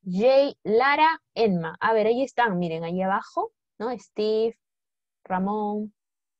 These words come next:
Ay, creo que me he confundido el nombre. No, ahí está, bien. Steve, Ramón, Lara, Emma and Jay. Jay no salió, ¿ah? Pero Jay está acá, mira. Su, no salió <laughs> su cara. Eh, bien,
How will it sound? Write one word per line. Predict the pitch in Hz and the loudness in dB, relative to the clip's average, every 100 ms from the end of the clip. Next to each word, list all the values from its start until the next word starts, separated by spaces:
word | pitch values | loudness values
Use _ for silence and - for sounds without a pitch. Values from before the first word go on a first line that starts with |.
| _ _ _ _ _ _ _ | _ _ _ _ _ _ _
Ay, | 202 | -10
creo | 190 214 | -8 -8
que | |
me | 214 | -8
he | 208 | -10
confundido | 214 190 202 | -12 -10 -8
el | 214 | -8
nombre. | 233 285 | -10 -12
No, | 185 | -10
ahí | 151 | -10
está, | 180 - 165 | -12 -16 -16
bien. | 175 151 170 | -12 -12 -12
Steve, | - 269 | -8 -6
Ramón, | 233 220 240 247 | -2 0 2 2
Lara, | 226 254 262 262 | 2 2 2 -2
Emma | - 233 262 - 208 | -2 -2 -2 -4 -4
and | 196 196 | -2 2
Jay. | 214 196 | 2 2
Jay | 262 381 | 4 4
no | 403 | 4
salió, | 359 330 311 233 | 4 4 6 6
¿ah? | 208 247 | 4 4
Pero | 233 240 | 4 4
Jay | 311 | 4
está | 339 330 | 2 0
acá, | 302 226 | 2 2
mira. | 196 175 - _ _ | 0 -4 -8 _ _
Su, | - 208 | -4 -2
no | 269 | 0
salió | 285 285 | 2 2
<laughs> | |
su | 285 262 226 - | 2 -2 -4 -4
cara. | 214 190 175 _ _ _ | -2 -2 -4 _ _ _
Eh, | - 208 | -6 -2
bien, | 214 208 185 185 | 2 2 2 -4